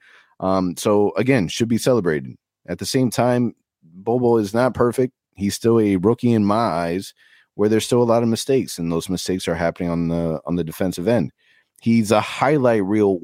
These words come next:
waiting to happen, and it's fun to watch, and he deserves to have minutes. Um, we've tried him in the starting lineup. We saw a lot of things that we liked, a lot of things that we didn't like.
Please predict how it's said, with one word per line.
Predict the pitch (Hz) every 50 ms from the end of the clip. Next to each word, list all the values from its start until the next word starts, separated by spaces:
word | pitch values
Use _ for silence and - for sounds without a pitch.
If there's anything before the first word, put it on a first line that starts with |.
| 98 92
waiting | - 101 107 113 127 131 131 127 131 131 123
to | 107 - 110
happen, | 104 107 113 117 127 120 - 92 80 82
and | 78 78 80
it's | 80 -
fun | - - - - 131 131 131 120
to | - - 117
watch, | 107 104 110 117 117 - - - - _ _ _ - - _ _ _
and | - 92 104 98
he | 101 110
deserves | 113 120 120 104 87 110 110 110 104 -
to | - 98
have | 92 95 92 92 87
minutes. | 92 101 110 98 80 - - - - _ _ _ _ _ _ _ _ _ -
Um, | - 80 87 87 87 87 87 87 87 90
we've | 98 101 98 98 95 80 - - - _ _ _ _ _ _ _ _ _ -
tried | - 98 90 90 110
him | 131 127 135
in | 139 139
the | 139
starting | 131 - 143 139 139 135
lineup. | 131 131 135 135 143 151 147 _ _ _ _ -
We | - 85 90
saw | - - 107 104
a | 107
lot | 104 104 107
of | 107
things | - 120 113 104
that | - 98
we | 95 95
liked, | 92 110 135 160 - _ _ _ -
a | -
lot | 87 82
of | 80 -
things | 95 87 82
that | - 76
we | 78
didn't | 78 90 131 147 139 139
like. | 147 147 127 -